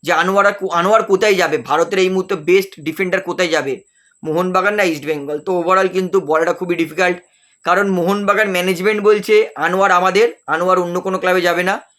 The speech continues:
কিন্তু উল্টো দিকে ইস্টবেঙ্গলের কিছু ফ্যান পেজ, নিতু সরকার নয়, ইস্টবেঙ্গলের কিছু ফ্যান, ইস্টবেঙ্গলের কিছু ফ্যান পেজ তারা বলছে "আনোয়ার ইস্টবেঙ্গলের"। Wait and watch, সময় সমস্ত বলে দেবে যে আনোয়ার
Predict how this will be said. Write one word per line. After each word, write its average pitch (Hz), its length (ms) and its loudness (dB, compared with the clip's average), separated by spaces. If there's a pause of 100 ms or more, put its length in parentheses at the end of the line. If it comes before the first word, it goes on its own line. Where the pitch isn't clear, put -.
(340)
কিন্তু 196 240 -4
উল্টো 214 220 0
দিকে 214 280 2 (460)
ইস্টবেঙ্গলের 202 720 0
কিছু 214 220 -8
ফ্যান 180 300 -2
পেজ, 208 220 0 (460)
নিতু 180 240 -6
সরকার 202 380 0
নয়, 180 220 -2 (540)
ইস্টবেঙ্গলের 202 680 0
কিছু 208 200 -6
ফ্যান, 190 380 0 (360)
ইস্টবেঙ্গলের 185 560 -4
কিছু 196 200 0
ফ্যান 170 300 -2
পেজ 214 240 2 (480)
তারা 180 160 2
বলছে 190 300 2
"আনোয়ার 185 380 2
ইস্টবেঙ্গলের"। 165 680 -2 (840)
Wait 202 320 4
and 214 140 0
watch, 202 320 2 (100)
সময় 185 420 -4
সমস্ত 190 500 -2
বলে 180 240 0
দেবে 185 220 0
যে 185 100 0
আনোয়ার 170 400 0